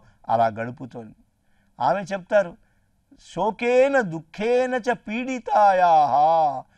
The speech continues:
శోకం చేత దుఃఖం చేత నేను ఉన్నాను. అటువంటి నాకు ఎక్కడ నుంచి కలలు వస్తాయి? కల ఎవరికి వస్తుంది? నిద్రపోయేవాడికి వస్తుంది. నిద్ర లేని వాడికి ఎలా వస్తుంది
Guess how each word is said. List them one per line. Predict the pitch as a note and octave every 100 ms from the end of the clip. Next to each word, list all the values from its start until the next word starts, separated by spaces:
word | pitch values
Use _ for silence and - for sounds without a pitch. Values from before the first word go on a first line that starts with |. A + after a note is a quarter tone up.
| _ _ -
శోకం | D#3+ G3 G#3
చేత | G3 E3+ F3 F#3 D#3+ D3 - _ C#3+
దుఃఖం | D#3+ E3+ G#3+ A#3+
చేత | G3 F#3+ F3+
నేను | F3 D3 C3+ B2+ B2
ఉన్నాను. | D3 D#3 A2+ _ _ _ _ _ _ -
అటువంటి | C3 D3+ D#3 C#3 C3
నాకు | C3 F3+ E3+ C#3+ B2+ - _ _
ఎక్కడ | A#2 A#2 - D3+
నుంచి | E3 D#3+ D#3
కలలు | D#3 D#3+ E3
వస్తాయి? | D3+ E3 D#3 - _ _ _ -
కల | D3
ఎవరికి | F#3+ E3+ F#3+ F#3+
వస్తుంది? | G3+ - G3 G3
నిద్రపోయేవాడికి | E3+ E3+ A#3+ A3+ A3 G3+ E3+ C#3+
వస్తుంది. | C#3+ - B2 - _ -
నిద్ర | D#3 F#3 A3+ A#3+
లేని | A#3 A#3
వాడికి | A3+ A3 G#3+
ఎలా | G#3+
వస్తుంది | G#3+ G3+ - G3 G3 F#3+